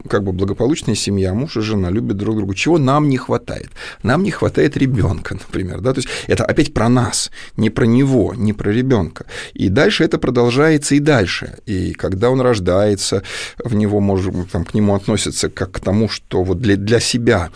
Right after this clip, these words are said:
И на нем уже потом, в более позднем возрасте, отыгрывают свои какие-то, э, психологические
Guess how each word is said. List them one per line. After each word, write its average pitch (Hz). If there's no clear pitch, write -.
И 120
на 104
нем 139
уже 127
потом, 135
в 123
более 120
позднем 131
возрасте, 123
отыгрывают 120
свои 110
какие-то, 120
э, 104
психологические 117